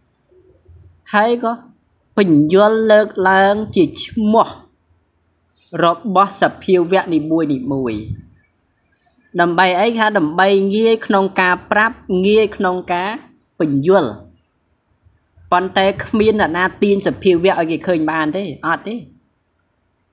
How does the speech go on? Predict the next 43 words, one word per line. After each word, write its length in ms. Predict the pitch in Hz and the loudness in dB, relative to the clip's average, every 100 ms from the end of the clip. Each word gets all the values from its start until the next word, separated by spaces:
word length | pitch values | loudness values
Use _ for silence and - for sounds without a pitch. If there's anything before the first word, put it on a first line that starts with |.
| _ - - | _ -20 -10
Nhớ 320 | - 143 156 | -4 0 0
đấy 100 | 233 | 0
nè, 160 | 220 285 - | -2 -8 -4
ọt 160 | 160 160 | -4 -2
ai 260 | 165 151 | -4 -4
thế. 280 | - 127 - - _ | -6 -10 -12 -20 _
Chẳng 240 | - 233 247 | 0 2 2
bà 60 | |
đây 140 | 208 208 | 2 0
thằng. 240 | 196 143 - - _ _ | 0 -2 -8 -20 _ _
Cầm 240 | - 165 175 | -4 0 0
nọt 140 | 202 208 | 0 0
đăng 280 | 214 208 208 | 0 0 0
thả 380 | 208 185 147 123 - | -2 0 -2 -6 -6
chất 320 | - 214 - | -2 -2 -2
đa 220 | 190 190 196 | 2 2 2
viên 260 | 190 202 | 0 -2
bà 80 | 165 | -4
có 340 | 156 185 190 - | 0 2 2 0
pro 200 | 190 185 | 0 0
bởi 140 | 175 | -4
tô 280 | - 170 165 | -2 -2 -2
xạ 260 | - 240 240 - | -2 -2 -2 -4
khẩn 200 | 151 160 | -2 -2
nạn 160 | 180 202 202 | -2 -2 2
nụ. 120 | 247 - - _ _ _ _ - | 2 0 -16 _ _ _ _ -2
Cứ 480 | 214 226 240 262 359 - - - | 2 4 2 -2 -10 -16 -20 -6
tô 240 | - 202 202 | -2 0 -2
xạ 360 | - 240 240 - | -2 -2 -2 -2
bia 220 | 202 208 | 2 2
mình 240 | 208 165 | 2 2
men 220 | 165 180 190 | 2 2 0
chỉ 140 | 170 | 0
lô 340 | 147 156 151 - | 2 2 0 -2
phẹ. 220 | 214 180 - _ _ | -2 -2 -6 _ _
Tô 220 | - 202 196 | -2 0 -2
xạ 280 | - 220 - | -4 -6 -2
bia 200 | 196 196 | 0 0
mình 120 | 156 | 0
men 160 | 160 170 | -2 -2
chỉ 120 | 165 | -2
mô 280 | 156 156 156 | 0 0 0
hạ. 260 | 214 226 | -4 -6